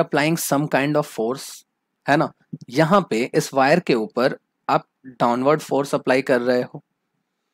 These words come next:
अब जितना फोर्स आपने बहुत पहले क्लास एट या नाइन में पढ़ा होगा कि किसी भी ऑब्जेक्ट के ऊपर आप जितना फोर्स लगाते हो,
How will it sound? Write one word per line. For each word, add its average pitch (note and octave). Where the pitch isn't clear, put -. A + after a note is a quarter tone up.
अब G3
जितना F3
फोर्स C3+
आपने D#3
बहुत C3
पहले A2+
क्लास A2
एट A#2
या B2
नाइन A#2
में B2
पढ़ा A2
होगा F#2+
कि C#3+
किसी F3+
भी F3
ऑब्जेक्ट A#2+
के D3+
ऊपर G#2
आप A#2+
जितना D#3+
फोर्स D#3
लगाते G2
हो, G2+